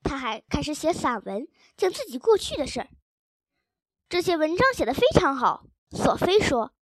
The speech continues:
，“我认为有一天你会成为一名真正的作家。”“哦，我太想了。你认为我能做到吗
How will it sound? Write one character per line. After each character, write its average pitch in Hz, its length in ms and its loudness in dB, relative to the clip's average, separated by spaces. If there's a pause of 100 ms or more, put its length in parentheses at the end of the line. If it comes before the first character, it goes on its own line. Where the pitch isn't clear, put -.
(960)
，“我 330 120 6
认 415 160 4
为 403 120 4
有 285 160 6
一 277 80 2
天 415 280 6 (200)
你 285 120 -2
会 311 160 4
成 302 280 -4
为 320 180 0
一 349 160 -4
名 285 180 -4
真 453 200 2
正 508 120 0
的 349 80 0
作 554 280 4
家。 220 340 -8 (1700)
”“哦， 415 540 4 (400)
我 320 100 2
太 - 180 6 (180)
想 - 220 0
了。 - 160 -8 (340)
你 302 140 -4
认 339 160 2
为 330 60 4
我 320 180 4
能 247 100 -2
做 392 220 2
到 381 160 6
吗 349 240 0